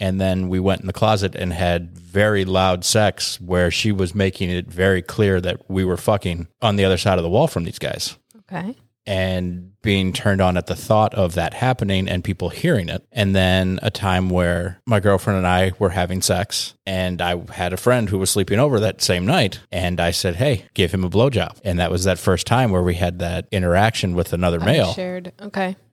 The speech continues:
Speaker 1: And going, "Wow, that was, whew, wow, that's really fucking hot too."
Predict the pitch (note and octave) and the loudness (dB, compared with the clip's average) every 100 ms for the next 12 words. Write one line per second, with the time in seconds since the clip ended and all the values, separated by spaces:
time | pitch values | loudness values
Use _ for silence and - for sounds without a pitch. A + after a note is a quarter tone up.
0 | _ - F#2+ F2+ F2 F2 F2 E2+ F#2 F2+ | _ -4 0 2 2 2 2 0 2 2
1 | E2 F#2 E2 E2 - - D#3 A#2+ F2+ - | 2 0 -2 -10 -12 -6 2 2 2 -4
2 | - F#2+ F2+ E2+ - - - - F#2 E2+ | -2 2 2 0 -2 -4 -2 -2 -4 -4
3 | G2 F#2+ - E3+ | -4 -2 0 0